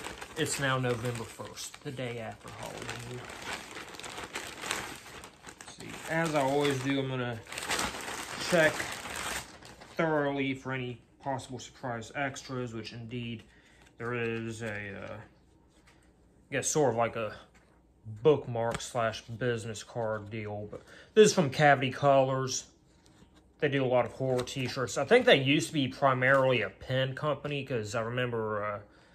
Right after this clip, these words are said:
got, I think, just one pen from them back in the day, and I think I discovered them as a pen company.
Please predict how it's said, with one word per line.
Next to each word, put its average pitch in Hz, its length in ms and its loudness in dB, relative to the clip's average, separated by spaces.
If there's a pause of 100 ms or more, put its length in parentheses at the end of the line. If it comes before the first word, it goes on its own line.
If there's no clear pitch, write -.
(500)
got, 123 260 4 (200)
I - 40 -16
think, 135 300 -2
just - 280 -10
one 123 320 2
pen 127 340 0
from 135 160 -8
them 127 320 -4 (640)
back 131 280 2
in 127 80 -6
the 120 80 -2
day, 123 200 2
and 113 100 2
I 107 40 -2
think 117 180 -4
I 110 60 2
discovered 127 640 0
them 131 180 -2
as 123 140 -2
a - 20 -8
pen 127 380 -6
company. 123 480 -6